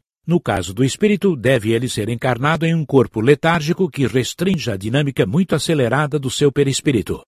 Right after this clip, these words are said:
E no caso do cavalo, precisa ser ele atrelado a uma carruagem tão sobrecarregada que o impeça de qualquer desatino.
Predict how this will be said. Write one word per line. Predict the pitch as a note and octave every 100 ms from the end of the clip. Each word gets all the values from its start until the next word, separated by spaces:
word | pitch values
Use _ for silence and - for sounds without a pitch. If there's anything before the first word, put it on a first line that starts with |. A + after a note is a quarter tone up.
| _ -
E | F3+ G#3
no | G3+
caso | - A#2 F#2+ G#2
do | A#2
cavalo, | B2+ D3 F3 C#3+ _ -
precisa | C#3+ C#3+ G3 G3+ D#3+
ser | A#2+ C#3
ele | C3+ A#2+
atrelado | A2+ - C#3 C3 D3+ D3+
a | D3+
uma | C#3 -
carruagem | C3+ A2+ A2+ G2+ F2+ D#2
tão | - G3
sobrecarregada | - C3 G#2 F#2+ A#2+ B2 C3 C3 C#3+ D3+
que | -
o | G3+
impeça | F#3 A#2+ B2 C#3+ D3
de | C#3
qualquer | D3+ D#3+ F#2 - B2+ G#2
desatino. | G#2 F#2 G2+ - D#2 -